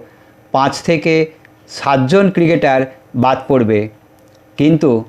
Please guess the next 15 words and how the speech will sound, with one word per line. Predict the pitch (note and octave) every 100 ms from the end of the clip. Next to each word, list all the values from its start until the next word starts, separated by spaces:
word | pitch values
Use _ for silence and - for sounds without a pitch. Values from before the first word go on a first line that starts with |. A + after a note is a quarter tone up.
| -
দল | A2 C3 D#3+
নির্বাচনের | E3 D#3 E3 F3 F#3 F#3
ক্ষেত্রে | E3+ E3 - C3 A#2 - - _
অধিনায়কের | C3 B2 E3 E3 D#3+ D#3+ D#3+ D3+ - - -
মতামতের | A#2+ B2+ E3 E3+ E3 E3
থেকে | - D3+ D3 C#3 A2 A2 - -
কোচের | D#3+ D#3+ G3+ F#3+
মতামতকেই | E3 D#3 E3 E3 D3+ E3 D#3+ D3+ - -
বাড়তি | B2 C3 - E3
গুরুত্ব | D3 D3+ D3+
দেওয়া | C#3 C#3+ C3+
উচিত। | C3 C3 A2 - - _ _ -
সেক্ষেত্রে | D3+ D3 G3+ G3 D#3 A#2+ G#2 - - A#2+
দল | B2 D3
নির্বাচন | D#3+ D#3 D#3 D#3 E3 D3+